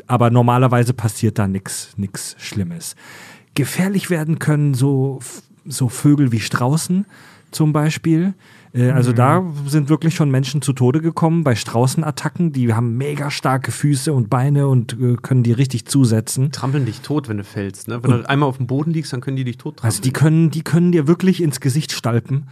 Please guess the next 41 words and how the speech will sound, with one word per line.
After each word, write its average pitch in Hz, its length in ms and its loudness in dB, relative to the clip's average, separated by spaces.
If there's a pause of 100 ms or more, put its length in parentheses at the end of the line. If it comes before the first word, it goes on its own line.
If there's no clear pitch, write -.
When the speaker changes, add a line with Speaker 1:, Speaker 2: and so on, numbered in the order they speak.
(140)
Speaker 2:
Und 156 100 2
das 127 100 0
machen 139 240 0
die 107 80 -6
auch. 104 140 -6
Speaker 1:
Und 120 120 2
das 113 140 2
machen 143 220 2
die 127 80 0
auch, 117 180 2
wenn 127 80 4
du, 127 220 2
wenn 175 120 4
du 208 80 4
ihnen 196 160 6
blöd 170 280 2
kommst. 107 260 -2
Speaker 2:
Ja, 135 80 4
ja, 135 160 2
klar. 127 220 -4
Speaker 1:
Wenn 131 120 4
du 151 60 4
Speaker 2:
Ja. 147 80 4
Speaker 1:
ihnen 135 80 2
blöd 120 240 2
kommst, - 500 -8 (140)
ja. 110 220 -2 (720)
Und 117 500 4 (280)
<laughs> - 280 -20
ich, - 320 0
ich - 200 -2
hab 160 160 0
mir, 170 220 2 (140)
ich - 200 -2
hab 185 160 -4
mir 165 160 4
wirklich 185 420 2 (340)
so 160 360 2 (580)
mehrere 202 560 2
Videos 196 600 2
angeguckt, 160 800 0